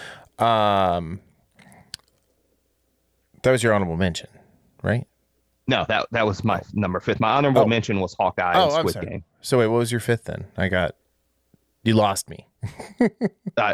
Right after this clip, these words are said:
Speaker 2: at Cobra Kai, Lost in Space, Supes and Lolo, Arcane, and WandaVision.
Speaker 1: Oh, WandaVision.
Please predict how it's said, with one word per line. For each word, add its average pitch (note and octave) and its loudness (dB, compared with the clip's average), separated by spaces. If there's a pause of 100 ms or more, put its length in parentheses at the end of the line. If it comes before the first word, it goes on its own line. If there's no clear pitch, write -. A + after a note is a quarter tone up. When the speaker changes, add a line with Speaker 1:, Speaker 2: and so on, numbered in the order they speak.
Speaker 2:
at A2+ -2
Cobra B2 0
Kai, A2+ 2
Lost G#2 -2
in G2+ -2
Space, G2 -4 (240)
Supes - -4
and G2 0
Lolo, F#2+ 0
Arcane, F2+ -2
and F2 -4
WandaVision. E2 -4
Speaker 1:
Oh, D3 4
WandaVision. F2 -10